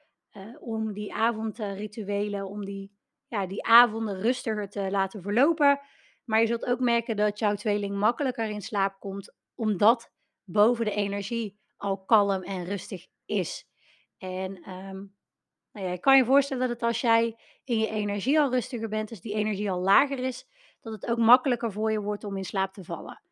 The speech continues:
En, ehm, nou, ga dat gewoon lekker doen. Ik zou zeggen, ga ermee aan de slag. Denk je nou: "Ja, Paulien, eh, dat, eh, vind ik nog best wel een uitdaging om daar zelf, eh, naar te kijken."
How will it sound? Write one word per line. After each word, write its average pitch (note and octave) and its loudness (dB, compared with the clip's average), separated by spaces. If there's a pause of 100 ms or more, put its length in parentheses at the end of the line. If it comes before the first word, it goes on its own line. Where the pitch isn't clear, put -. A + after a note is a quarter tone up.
(400)
En, F#3 -10
ehm, F#3 -16 (1600)
nou, D4 6
ga B3+ 8
dat G#3+ 2
gewoon F#3+ 2
lekker F#3 0
doen. D#4+ 4 (440)
Ik - -2
zou D4 -2
zeggen, B3 2 (300)
ga D4 6
ermee F4 6
aan C#4 4
de B3 0
slag. D#4+ -2 (420)
Denk C#4+ 0
je C#4+ -8
nou: A#3+ 2
"Ja, B3 6
Paulien, A3 -2 (220)
eh, G#3+ -2 (120)
dat, A3+ -6
eh, A3 0
vind A#3+ -2
ik A#3+ -6
nog A#3+ -4
best G#3+ 0
wel G#3 -2
een G3+ -6
uitdaging G#3+ 0
om G#3 -6
daar F#3+ -2
zelf, C#4+ 2
eh, D4 2
naar C4 2
te C#4 -10
kijken." A#3+ 0